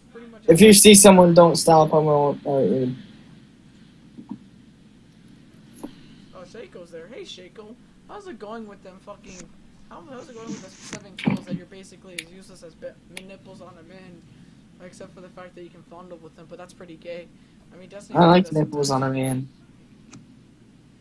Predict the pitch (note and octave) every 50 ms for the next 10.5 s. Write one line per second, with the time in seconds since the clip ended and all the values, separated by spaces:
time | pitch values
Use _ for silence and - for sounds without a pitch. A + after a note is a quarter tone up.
0 | _ _ _ _ _ _ _ _ _ - - - - - - - - - - -
1 | - - - G#3 G3+ G#3 A3+ A#3 B3+ A#3 A3+ A3 G#3 F#3+ F3 F3+ F3+ F3 E3+ E3+
2 | F3 F3+ F3+ F#3+ F#3+ - F#3+ F3+ E3 - - - A3 A3+ A#3 A#3+ A#3 - - G#3+
3 | G3+ F#3+ F3+ F3+ F3 F3+ A3 B3+ - - B3+ A#3+ A3 G3+ - - - - - -
4 | - - A3+ G3+ - - G#3 G3+ G3 G3 F#3 - F3+ E3 _ - G3 G#3 G3+ G#3+
5 | G#3 - _ _ _ _ - - - _ - - - - - G#3+ A#3+ B3 B3 -
6 | - E3+ - G3+ A#3 A#3+ B3 G#3+ - - E3+ F3 F#3+ - _ F3+ F3 E3+ F3 E3+
7 | E3 E3 D#3+ E3+ E3 D#3 - - G3+ G#3+ A3+ A3+ - F3 E3 D#3 D#3+ F3+ F#3 G#3
8 | - A3 G#3 G3+ G#3 F#3+ E3+ D#3 G3+ G#3 F#3+ - F3+ F3 G3 G3+ - E3+ E3 -
9 | - F3+ G3+ B3 A#3 - - G3 F#3+ F#3+ - - - - - F#3 - A3+ A3 G3+
10 | E3+ E3+ F#3 G3+ F3+ E3+ E3 E3+ E3+